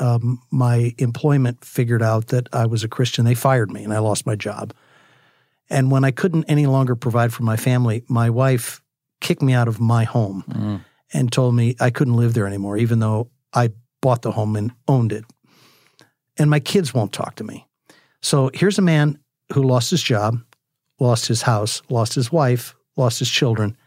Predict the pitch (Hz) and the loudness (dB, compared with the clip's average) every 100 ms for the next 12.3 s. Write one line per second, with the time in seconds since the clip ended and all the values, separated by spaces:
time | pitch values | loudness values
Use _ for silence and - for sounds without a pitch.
0 | _ _ _ _ _ 139 127 120 - 170 | _ _ _ _ _ 2 2 0 0 0
1 | 151 135 117 131 113 120 - 135 135 143 | 2 0 0 -2 -2 -2 0 0 2 0
2 | 120 - 120 113 110 117 110 117 107 107 | -2 0 2 2 0 -2 -2 -2 -4 -6
3 | - - 90 90 92 - _ - 143 143 | -10 -10 -10 -12 -16 -18 _ 0 0 2
4 | 143 156 - 214 - 139 151 160 120 - | 0 0 0 -2 0 0 2 0 -2 -2
5 | 131 - 123 120 120 - 127 120 - - | -2 0 2 2 0 0 -2 -2 -8 -16
6 | - 139 135 151 147 - 131 127 - - | -2 2 4 2 2 0 0 0 -4 -2
7 | 156 143 127 - - 135 135 120 117 120 | 2 2 0 -4 -4 -2 0 2 4 4
8 | 123 123 120 110 120 117 - 120 110 - | 2 0 0 -2 0 -2 0 -2 0 -2
9 | 147 120 113 - - - 135 - 143 123 | 0 0 0 -4 -12 -4 -2 0 0 0
10 | 123 131 123 117 - 123 123 110 120 - | 0 0 2 -2 0 2 2 0 -2 -2
11 | 117 - - - 165 139 151 123 143 135 | -2 -6 -6 0 2 2 0 0 0 2
12 | 131 127 | 2 0